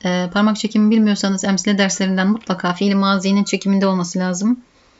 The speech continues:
E, orada gösterdik emsile derslerinde. Mutlaka parmak çekimini öğrenin. E, yani Kur'an Arapçası olmasa, e, bile,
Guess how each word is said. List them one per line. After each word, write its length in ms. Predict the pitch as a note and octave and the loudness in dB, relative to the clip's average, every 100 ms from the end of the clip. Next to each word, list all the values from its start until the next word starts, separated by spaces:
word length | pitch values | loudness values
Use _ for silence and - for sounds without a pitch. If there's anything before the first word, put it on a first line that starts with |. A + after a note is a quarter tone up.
| _ _ _ _ - | _ _ _ _ -6
E, 60 | F#3+ | 0
orada 260 | G#3 G3 | 2 2
gösterdik 800 | F#3+ A3 A3+ G#3 F#3+ F3+ F#3+ - - | 2 2 2 0 0 0 -6 -10 -4
emsile 380 | G3 F#3+ F#3+ F3+ | -2 0 -2 0
derslerinde. 520 | F3+ F3 F3+ F3 F#3+ | -2 -2 -4 -2 -2
Mutlaka 400 | A#3 A3+ - G3 | 0 0 0 0
parmak 260 | G3 F#3+ | 0 -2
çekimini 400 | F#3 F#3 F3+ F3+ | -4 -4 -2 -2
öğrenin. 480 | F#3+ G#3 A3 A#3 B3+ - - - - _ - | 0 2 2 2 0 -6 -20 -20 -20 _ -6
E, 80 | F#3 F3+ F3+ F#3 | -2 -2 -2 -2
yani 220 | F#3+ F#3+ | -2 -2
Kur'an 240 | F#3 G3+ | -2 0
Arapçası 480 | G3 F#3+ - F3+ - | 0 -2 -4 -6 -6
olmasa, 760 | - A3+ A3 G3 - F3+ F#3 F3 | 0 2 2 2 0 -2 -2 -4
e, 100 | E3+ | -2
bile, 340 | F3 F3+ A3 | -2 0 -2